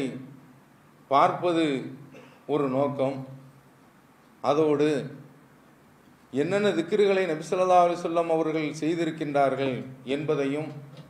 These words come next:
அறிந்து, அந்த திக்ருகளையும் நம்முடைய வாழ்க்கையில நாமோ கடைபிடிக்கக்கூடிய, அந்த திக்ருகளை செய்யக்கூடிய நன்மக்களாக ஆக வேண்டும். இது மிக முக்கியமான நோக்கமாகும்.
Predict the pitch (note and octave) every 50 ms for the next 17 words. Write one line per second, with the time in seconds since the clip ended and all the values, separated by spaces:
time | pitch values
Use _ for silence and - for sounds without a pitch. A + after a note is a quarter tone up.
0 | - - - - - - - - - - B2 C#3 D3+ D3+ D3 C3+ C#3+ - E3 -
1 | - - - - - - - - - - - - - - - - - - - -
2 | - - - _ - - - C#3+ E3+ F3+ F3+ F3+ E3+ E3 D#3 C#3+ C#3 D3+ B2+ C#3
3 | D#3 D#3 - G#3 G#3 F#3 G3 F#3 F3+ F3+ F3+ F#3+ G3 F3+ E3+ E3+ E3+ E3 D#3+ D#3
4 | D#3+ D3+ D3 C#3+ C#3 C3+ D3+ E3 E3+ E3 - E3+ D#3 D3 C#3 C#3+ D3 D3+ D3 D3
5 | - - - - - - - - - _ _ - - - - - - B2 C3 C#3
6 | D3 D3+ D3+ D3+ D#3 D#3+ D#3 C#3 - - - - - - - - - - - -
7 | - - - _ - - C3+ C#3 F3+ G3+ F3 F3+ G3 D3 F3+ F3+ - - E3 E3+
8 | D#3+ E3 D#3 D#3 C#3 - - - - - - - - - - - - - - -
9 | - - - - C3+ D3 D3+ C#3+ C#3+ - - G#3 G3 F3+ F3 F3 E3+ D3 - -
10 | C#3+ D3+ F3 E3+ D3+ E3 E3 D#3 D#3 D#3 D3+ C#3+ C3+ C#3+ D#3+ D#3 C3+ - D3+ C#3+
11 | C3+ C3 C3 C#3 C#3+ C3 C3 C3+ C3+ C#3 B2+ B2+ B2 A#2 B2+ D#3 E3+ D#3 D#3 -
12 | - - - - - - - - - - - - - D3 D#3+ G3 F3+ D#3 D#3 D3
13 | D#3+ D3 C#3 C#3 C3+ C#3 C#3 E3+ D#3+ C#3+ C#3+ C#3+ C#3+ D3 D#3 D3 C3 A#2 A2 -
14 | - - - - - - - B2+ C#3 C#3+ C#3+ C#3+ C3+ A#2+ A#2+ A#2 A2+ A2 - -
15 | -